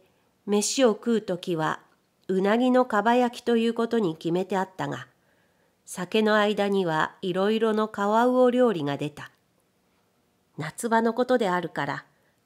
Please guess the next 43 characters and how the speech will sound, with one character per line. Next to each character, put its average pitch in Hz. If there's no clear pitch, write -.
鯉 269
の 180
洗 202
い 240
も 233
選 208
ば 185
れ 160
た。 -
梶 247
田 185
さ 165
ん 175
は 180
例 240
の 196
ご 190
と 185
く 180
に 180
元 254
気 240
よ 247
く 254
し 208
ゃ 156
べ 180
っ -
て 156
い 127
た。 -
う 170
ま 196
そ 214
う -
に 156
酒 185
を 220
飲 220
ん 175
で 131
い 123
た。 -